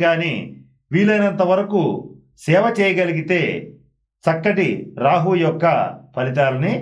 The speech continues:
పొందగలుగుతారు. మోక్షకారకుడైనటువంటి కేతువు సప్తమ స్థానంలో ఉండడం వలన ఈ వృషభ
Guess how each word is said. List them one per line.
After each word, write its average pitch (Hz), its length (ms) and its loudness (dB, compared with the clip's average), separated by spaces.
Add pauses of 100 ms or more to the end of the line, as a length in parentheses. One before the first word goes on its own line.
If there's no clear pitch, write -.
(300)
పొందగలుగుతారు. 101 760 -2 (480)
మోక్షకారకుడైనటువంటి 202 1000 0 (140)
కేతువు 202 380 2 (960)
సప్తమ 240 400 2
స్థానంలో 202 460 2 (100)
ఉండడం 185 320 2
వలన 165 260 0 (480)
ఈ 156 120 2
వృషభ 190 240 0